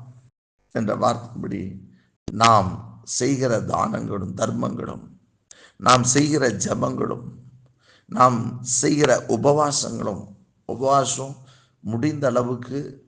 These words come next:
அதிகமாய், அதாவது நம்ம தனிப்பட்ட முறையில் இருக்கிற உபவாசம் கூட அதிகமாய் தெரிய வேண்டிய அவசியம். அது தெரியணுன்றதுக்காக அதை நம்ம போய் "நான் உபவாசம் இருக்கேன், உபவாசம் இருக்கேன்னு" சொல்றோம்.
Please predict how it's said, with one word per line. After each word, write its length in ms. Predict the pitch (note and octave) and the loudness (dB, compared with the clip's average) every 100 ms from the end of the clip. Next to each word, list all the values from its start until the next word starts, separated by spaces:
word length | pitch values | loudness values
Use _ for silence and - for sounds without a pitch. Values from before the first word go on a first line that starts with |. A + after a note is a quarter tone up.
| _ - G1+ - | _ -14 -10 -6
அதிகமாய், 680 | - G#2 B2 B2+ B2+ B2+ G#2+ - | -4 -4 -2 -2 -2 -2 -4 -8
அதாவது 380 | - G#2+ A#2 B2 | -4 -2 -2 -4
நம்ம 240 | A2 A2+ | -4 -6
தனிப்பட்ட 540 | A2 A2+ B2+ B2+ A#2 A#2 | -4 -4 -4 -6 -4 -6
முறையில் 400 | A#2+ B2 B2+ C3 | -4 -4 -4 -4
இருக்கிற 360 | A2 G2+ G#2+ | -6 -6 -6
உபவாசம் 520 | G#2+ - A#2 - - | -4 -6 -6 -6 -10
கூட 140 | - A3+ - - - - _ _ _ _ _ _ _ | -10 -6 -6 -6 -12 -20 _ _ _ _ _ _ _
அதிகமாய் 580 | B2 C#3+ D3 C#3 C3 A2+ | -6 -4 -2 -4 -4 -4
தெரிய 300 | B2 C#3 - | -4 -2 -4
வேண்டிய 320 | A2 G2+ F#2+ | -4 -4 -4
அவசியம். 300 | G2 - E2+ | -6 -8 -10
அது 100 | E2 - | -10 -2
தெரியணுன்றதுக்காக 920 | A#2+ D3 D3+ E3 D3 - - B2+ C3+ | 0 0 0 -2 -2 -4 -4 -4 -4
அதை 160 | C3+ | -6
நம்ம 160 | B2+ B2+ | -6 -8
போய் 300 | B2 C3 C3+ | -6 -6 -4
"நான் 200 | B2+ A#2 | -4 -6
உபவாசம் 400 | A#2 B2 A#2 A#2 | -2 -2 -2 -6
இருக்கேன், 200 | G#2 - | -8 -8
உபவாசம் 380 | A#2 A#2 - - | -6 -6 -6 -8
இருக்கேன்னு" 260 | - G#2+ | -10 -12
சொல்றோம். 240 | - - | -14 -18